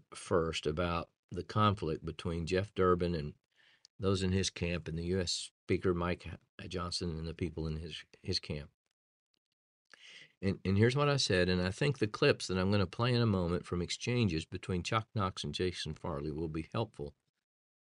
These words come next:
to understanding what I was trying to say and perhaps didn't say very well, but, but here is what I said. "I believe the tension or conflict," I'm referring there to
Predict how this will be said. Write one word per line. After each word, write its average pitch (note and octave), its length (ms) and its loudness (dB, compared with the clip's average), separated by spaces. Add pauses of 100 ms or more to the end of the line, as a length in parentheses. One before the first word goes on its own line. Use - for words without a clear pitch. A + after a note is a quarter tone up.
(120)
to - 80 -4
understanding F2+ 720 0 (160)
what F#2 160 -2
I F2 80 0
was D#2+ 160 -4
trying F2 340 -2
to D#2+ 80 -8
say D#2 320 0
and D#2+ 140 -4
perhaps E2 360 -6
didn't D#2 280 -2
say D2+ 180 -2
very D2 240 -8
well, E2+ 320 2
but, D2+ 220 -6 (240)
but - 140 -6
here G#2+ 280 6 (420)
is G2+ 200 6
what D#2+ 120 2
I D#2+ 60 -2
said. - 280 -8 (460)
"I G2 220 6
believe C#3 460 6
the C#3+ 80 8
tension A#2+ 640 2 (200)
or D3+ 60 0
conflict," G#2 840 0 (1200)
I'm G2+ 260 0
referring G#2 380 4
there F2 340 0
to F2+ 240 -2